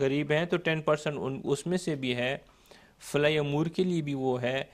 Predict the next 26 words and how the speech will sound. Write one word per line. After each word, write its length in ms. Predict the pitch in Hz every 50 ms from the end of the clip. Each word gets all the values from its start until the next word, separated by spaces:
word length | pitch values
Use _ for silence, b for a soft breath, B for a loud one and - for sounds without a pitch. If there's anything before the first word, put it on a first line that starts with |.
| b b b
اس 240 | - 170 165 - -
کے 100 | - 170
علاوہ 440 | 156 - 139 143 147 151 160 170 170 160 131 120 -
جتنے 400 | 135 131 131 - 151 160 185 202
بھی 180 | 190 190 180
صدقات 840 | 160 - - - 147 127 131 127 123 - - 127 135 139 139 139 - 139
ہو، 240 | 135 131 127 123
زکوٰۃ 500 | 117 113 117 123 120 - 131 131 135 135 135 -
ہو، 180 | 143 135 135 131
یہ 180 | 123 127 135 135
والی 240 | 135 131 131 131
جو 120 | 127 127 127
چیزیں، 320 | 127 - 143 135 131 147
مثلاً 280 | 143 139 139 - 151 139
خود 300 | - - 165 160 131 113
زکوٰۃ 340 | 113 123 123 - 151 151 151 151
وہ 120 | 147 151 147
سا-، 260 | - - 139 127 -
سادات 440 | - 135 123 120 123 120 127 - -
کے 80 | 131
لیے 120 | 123 123 123
نہیں 180 | 123 120 104
ہے، 40 | - 131
وہ 120 | 127 123
صرف 180 | 120 - 139 131 -
اس، 180 | 120 123 120